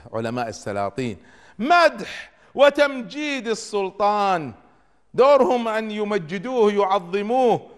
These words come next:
ويعني خذوا الأشعار وخذوا المدح وخذوا الخطب في هذا إلى درجة تصل أحيانا إلى قريب من الكفر، وهذا متكرر كثيرا. يعني طه حسين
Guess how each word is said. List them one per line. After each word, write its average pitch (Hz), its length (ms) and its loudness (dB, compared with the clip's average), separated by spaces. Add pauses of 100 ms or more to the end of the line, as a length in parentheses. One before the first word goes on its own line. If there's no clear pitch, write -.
(360)
ويعني 190 960 2
خذوا 214 300 0
الأشعار 196 920 0
وخذوا 185 440 0
المدح 175 480 -2
وخذوا 175 340 -2
الخطب 190 480 2 (400)
في 185 200 2
هذا 196 640 2
إلى 208 160 -2
درجة 202 400 0
تصل 214 340 -4
أحيانا 160 520 -6 (240)
إلى 143 160 2
قريب 147 460 -4
من 160 100 -10
الكفر، 180 480 -2 (1400)
وهذا 233 480 2
متكرر 220 680 0
كثيرا. 208 640 -2 (380)
يعني 139 580 -2 (360)
طه 240 280 0
حسين 156 480 -6